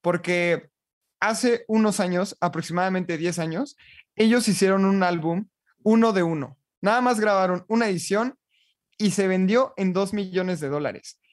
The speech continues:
Ese, en ese momento, fue la venta más cara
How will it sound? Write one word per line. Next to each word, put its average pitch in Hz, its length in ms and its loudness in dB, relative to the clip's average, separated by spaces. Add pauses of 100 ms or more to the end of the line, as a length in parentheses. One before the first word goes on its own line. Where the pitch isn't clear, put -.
(280)
Ese, 269 320 2
en 226 100 4
ese 214 160 2
momento, 190 640 0
fue 196 220 0
la 196 160 2
venta 208 360 -2
más 202 320 -4
cara 180 440 -4